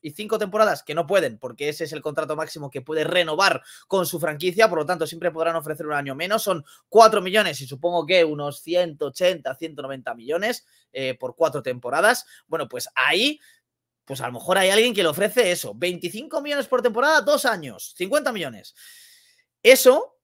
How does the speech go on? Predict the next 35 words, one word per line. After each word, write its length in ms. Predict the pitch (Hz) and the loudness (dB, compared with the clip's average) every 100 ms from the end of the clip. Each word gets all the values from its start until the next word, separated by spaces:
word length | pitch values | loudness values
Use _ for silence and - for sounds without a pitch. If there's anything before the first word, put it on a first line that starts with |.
| _ | _
lo 280 | 160 185 175 | -2 0 2
pueden 260 | 196 262 277 | 2 2 2
igualar 400 | 240 208 220 208 | 2 4 2 0
los 160 | 196 | -4
Warriors, 480 | 170 233 160 110 - | 2 2 2 -6 -10
o 60 | 143 | -6
sea, 180 | 156 180 | 0 0
eso 220 | 196 226 | 0 -2
es 80 | 220 | 0
como, 200 | 190 175 | 0 2
vale, 300 | 202 147 - | 0 -2 0
esta 280 | 240 240 214 | 0 2 -2
es 80 | 190 | 0
la 80 | |
oferta. 560 | 165 170 139 123 117 - _ | -2 -2 -4 -6 -8 -12 _
De 160 | 165 | -4
momento, 580 | 185 202 277 220 269 277 175 | -2 -2 -4 2 4 4 0
los, 420 | 175 170 165 - | 2 2 -2 -12
no 320 | 165 165 175 | -18 -10 -10
sé, 180 | 127 113 | -8 -6
los 220 | 170 170 | -2 -2
Pacers 440 | - 262 220 240 202 | 0 0 0 -4 -2
le 60 | |
han 80 | 208 | -4
ofrecido 440 | 202 185 196 185 156 | -4 -4 -2 -2 -2
esto. 380 | 127 - 107 - _ _ _ _ _ _ _ - | -4 -10 -14 -16 _ _ _ _ _ _ _ -6
Eso 320 | 170 - 247 | -6 0 0
llega 260 | 190 165 151 | 2 -2 -4
a 60 | |
los 140 | 139 127 | -6 -6
Warriors, 500 | 139 113 104 107 - | -8 -8 -12 -18 -12
y 100 | 156 | -8
los 180 | 139 131 | -6 -2
Warriors 380 | 180 196 220 | -2 0 -4
tienen 340 | 208 165 139 | -6 -10 -12